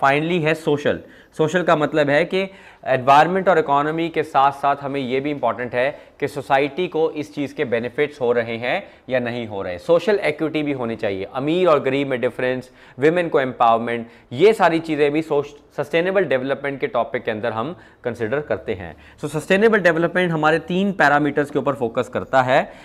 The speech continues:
which is environment, economy and society।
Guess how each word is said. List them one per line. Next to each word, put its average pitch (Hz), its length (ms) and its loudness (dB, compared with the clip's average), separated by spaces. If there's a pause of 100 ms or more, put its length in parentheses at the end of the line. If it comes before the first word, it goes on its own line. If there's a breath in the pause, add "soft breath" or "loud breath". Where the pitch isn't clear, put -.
(200 loud breath)
which 123 200 -2
is 120 60 -4
environment, 127 680 2 (560 loud breath)
economy 160 540 4 (120)
and 135 140 -2
society। 101 600 -8